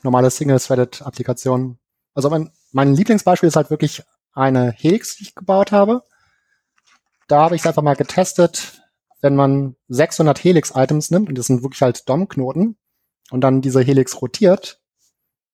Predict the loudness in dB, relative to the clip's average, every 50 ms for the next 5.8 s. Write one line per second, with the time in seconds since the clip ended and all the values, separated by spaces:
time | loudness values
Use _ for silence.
0 | _ _ _ 0 2 2 2 4 2 2 2 0 0 -2 0 2 2 0 0 -2
1 | _ _ _ _ _ _ _ _ _ _ _ _ _ _ _ -4 -2 2 2 2
2 | 2 2 4 2 2 2 2 0 0 2 2 2 0 0 -2 0 -2 0 0 0
3 | -2 -2 _ -2 0 2 2 0 0 0 -4 -2 0 -2 -2 -2 -4 -20 _ _
4 | _ _ _ _ _ _ _ _ _ _ _ _ _ _ _ _ _ _ _ _
5 | -10 -4 -2 -2 -2 0 0 0 2 2 2 2 0 0 -2